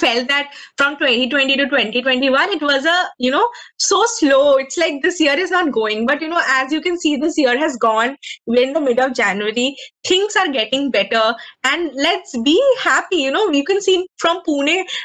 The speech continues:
uh, the whole idea about vaccine is getting everywhere. Everyone will get their vaccines.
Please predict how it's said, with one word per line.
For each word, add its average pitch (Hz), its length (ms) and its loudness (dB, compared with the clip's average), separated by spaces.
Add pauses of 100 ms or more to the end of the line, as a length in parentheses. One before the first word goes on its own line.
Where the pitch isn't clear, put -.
uh, 233 220 2
the 269 340 0
whole 294 280 2
idea 247 420 0
about 262 240 -2
vaccine 240 400 -2
is 262 160 -2
getting 240 400 -2
everywhere. 220 680 0 (280)
Everyone 277 500 0
will 285 160 -2
get 220 240 -2
their 262 160 0
vaccines. 269 720 -4